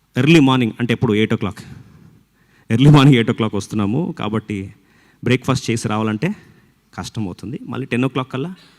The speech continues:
వెళ్ళిపోతున్నాం కదా, అందరూ కలిసి సహవాసం ఉంటే బాగుంటుందని" ఆశపడ్డారు. మంచిదే.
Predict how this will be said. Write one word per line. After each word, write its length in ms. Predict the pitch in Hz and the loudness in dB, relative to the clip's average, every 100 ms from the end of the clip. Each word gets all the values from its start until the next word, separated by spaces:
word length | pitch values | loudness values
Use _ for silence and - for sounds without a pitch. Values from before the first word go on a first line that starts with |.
| _ _ _ _ _ | _ _ _ _ _
వెళ్ళిపోతున్నాం 500 | 101 107 113 104 98 | -8 -4 -4 -4 -8
కదా, 220 | 98 107 175 - _ _ _ _ - | -8 -8 -8 -12 _ _ _ _ 0
అందరూ 260 | 147 151 | 4 4
కలిసి 380 | 143 127 123 123 | 2 -2 0 -2
సహవాసం 480 | - 117 123 117 110 | -2 -2 -2 -4 -6
ఉంటే 140 | 110 | -6
బాగుంటుందని" 520 | 101 101 101 98 110 | -8 -8 -8 -10 -6
ఆశపడ్డారు. 720 | 123 113 - 87 117 - _ 113 | -6 -6 -8 -10 -12 -20 _ -6
మంచిదే. 320 | 160 113 | -6 -8